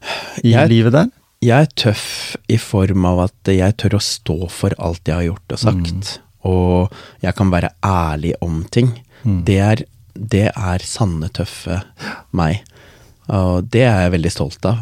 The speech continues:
Speaker 2: at
Speaker 1: Og det
Speaker 2: jeg
Speaker 1: var du som seksten-åring nå?
Speaker 2: Ja,
Speaker 1: Hvordan
Speaker 2: jeg
Speaker 1: var Mayo som seksten-år, da?
Speaker 2: Eh,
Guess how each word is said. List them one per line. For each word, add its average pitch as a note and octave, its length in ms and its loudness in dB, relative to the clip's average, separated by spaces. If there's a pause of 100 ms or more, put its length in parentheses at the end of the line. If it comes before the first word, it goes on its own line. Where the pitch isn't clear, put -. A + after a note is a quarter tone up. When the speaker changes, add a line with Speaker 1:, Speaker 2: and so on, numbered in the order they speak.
(120)
Speaker 2:
at G#2+ 140 -2
Speaker 1:
Og C3 60 4
det B2+ 60 4
Speaker 2:
jeg C3 80 6
Speaker 1:
var A2 180 4
du A2 140 4
som A#2+ 180 4
seksten-åring G#2 720 2
nå? B2 200 4 (300)
Speaker 2:
Ja, G#3+ 180 2
Speaker 1:
Hvordan C3+ 260 6
Speaker 2:
jeg C3+ 100 4
Speaker 1:
var A#2 300 6
Mayo G#2 380 4
som A2+ 220 2
seksten-år, A#2 560 4
da? F3+ 160 4 (260)
Speaker 2:
Eh, G#2 600 2